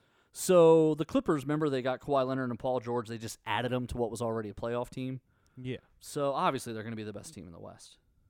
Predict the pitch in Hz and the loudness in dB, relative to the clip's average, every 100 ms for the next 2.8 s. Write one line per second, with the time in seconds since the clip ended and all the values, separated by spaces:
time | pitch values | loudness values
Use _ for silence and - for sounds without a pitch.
0 | _ _ - 139 151 139 139 131 135 131 | _ _ -12 -4 -2 -2 -4 -6 -8 -8
1 | 131 131 131 127 120 117 123 - _ _ | -10 -12 -10 -10 -10 -12 -14 -18 _ _
2 | _ _ - 101 104 104 104 107 | _ _ -20 -12 -8 -6 -6 -8